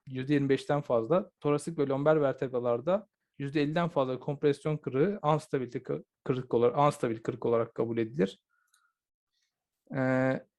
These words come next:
burada bazı, e, fraktürlerin özel isimleri var, özel fraktürler var. Ee, servikal vertebralara doğru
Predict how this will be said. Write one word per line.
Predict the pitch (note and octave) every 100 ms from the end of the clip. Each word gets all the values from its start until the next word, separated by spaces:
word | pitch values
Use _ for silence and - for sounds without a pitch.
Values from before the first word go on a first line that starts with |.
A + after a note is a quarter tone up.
| -
burada | E3+ E3 E3+ E3+
bazı, | E3+ D#3+ D#3 E3+ E3+ - - _
e, | C3+ B2 B2 B2 B2 - - _ - _
fraktürlerin | _ - D3+ D3 C#3+ C3 C#3+ D#3+
özel | C#3+ C#3+
isimleri | C3+ - C#3+ C3
var, | A#2+ C3+
özel | B2 B2+
fraktürler | B2 B2+ A#2+ C3 B2+ A2+
var. | A#2 D3 _ _ _ _ - A3
Ee, | B2 A#2 A#2
servikal | - D3 D#3+ F#3 E3+
vertebralara | D3+ D#3 E3 D#3 D3+ D#3 D3
doğru | C#3+ C#3+ F#3